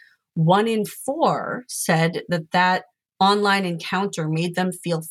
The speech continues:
physically threatened. That's compared to only fourteen percent in the over thirty set. We found that eighty-five percent of American Jews saw or experienced anti-Semitism online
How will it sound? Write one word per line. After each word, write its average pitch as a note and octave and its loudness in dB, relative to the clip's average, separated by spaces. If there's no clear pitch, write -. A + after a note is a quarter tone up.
physically F3 -2
threatened. - -8
That's E3+ 2
compared F3+ 0
to - -8
only F3+ 2
fourteen B3+ 0
percent D#3+ 0
in F3+ 2
the D#3+ 2
over F3 4
thirty D#3 -2
set. - -8
We G3+ 0
found F3 2
that E3 0
eighty-five F#3+ 0
percent G#3+ 0
of G3+ -6
American G#3 0
Jews A3 -4
saw F3+ 4
or G3 4
experienced B3+ -4
anti-Semitism D#3 -2
online E3 0